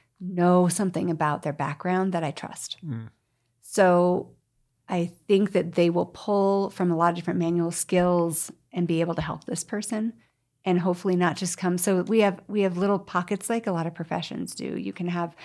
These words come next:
Speaker 1: people who are like this one therapist who had the long nails, and she's like, "No, I'm McKenzie trained," which is an extension-based therapy, uh,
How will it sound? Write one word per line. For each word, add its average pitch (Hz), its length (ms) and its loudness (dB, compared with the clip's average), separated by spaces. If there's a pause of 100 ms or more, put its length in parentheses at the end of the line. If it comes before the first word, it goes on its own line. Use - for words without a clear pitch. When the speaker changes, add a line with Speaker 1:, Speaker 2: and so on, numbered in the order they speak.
(180)
Speaker 1:
people 196 220 0
who 170 120 2
are 170 220 2 (540)
like 185 160 -2
this 180 180 0
one 185 400 4 (180)
therapist 165 480 0
who 165 140 0
had 165 180 -4
the 175 80 -6
long 175 220 -4
nails, 165 400 -4
and - 100 -8
she's - 200 -14
like, - 100 -12
"No, 214 100 -8
I'm 220 140 0
McKenzie 240 500 -2
trained," - 380 -10 (260)
which - 140 -2
is 196 80 4
an 196 80 6
extension-based 185 1300 4 (640)
therapy, 165 800 6 (260)
uh, 156 540 0